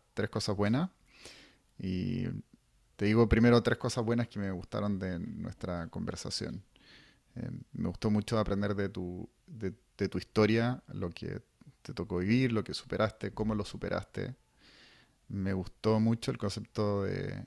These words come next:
de escuchar que dijiste. Eh, eso es algo que personalmente conecto mucho con eso. M-, me gusta, siento que es algo difícil además. Eh,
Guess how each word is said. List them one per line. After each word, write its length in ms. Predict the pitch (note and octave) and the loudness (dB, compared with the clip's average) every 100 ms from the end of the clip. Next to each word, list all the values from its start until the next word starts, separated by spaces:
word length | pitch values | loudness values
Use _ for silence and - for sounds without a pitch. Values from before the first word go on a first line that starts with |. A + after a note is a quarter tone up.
| - | -14
de 140 | - G2+ | -6 -6
escuchar 580 | - G2+ - G#2+ D3 - _ _ | -4 -4 4 4 2 -6 _ _
que 120 | - | -10
dijiste. 520 | - - - - B2+ - - | -8 -8 -8 -4 -4 -6 -12
Eh, 180 | - F2+ - | -10 -10 -10
eso 220 | - G2 F#2+ | -12 -8 -4
es 60 | |
algo 180 | F#2 F#2 | -4 -4
que 180 | - F2+ - A2 - _ | -6 -8 -8 -10 -16 _
personalmente 640 | G#2+ F#2+ G#2+ A2 A2 G#2+ | -2 2 4 4 4 4
conecto 300 | G#2 G#2+ - | 2 2 2
mucho 220 | G#2 G2+ G#2+ | 0 2 0
con 140 | G2+ | 0
eso. 180 | G#2 G#2+ | -2 -4
M-, 160 | G#2 - - - - _ | -6 -8 -12 -12 -12 _
me 160 | G2 G2 | -4 2
gusta, 420 | A2+ - B2 G2 | 0 0 -4 -2
siento 300 | - G2 F#2+ | -4 -4 -2
que 80 | G2+ | 0
es 40 | |
algo 380 | G2+ G2+ F#2 - - | 0 0 0 -4 -6
difícil 540 | G#2 - C#3 - G2+ | -4 0 0 2 4
además. 580 | F#2 F#2 F#2 B2 - - _ - - - _ - | 4 2 0 -2 -6 -18 _ -20 -20 -20 _ -10
Eh, 300 | F#2 E2+ | -6 -6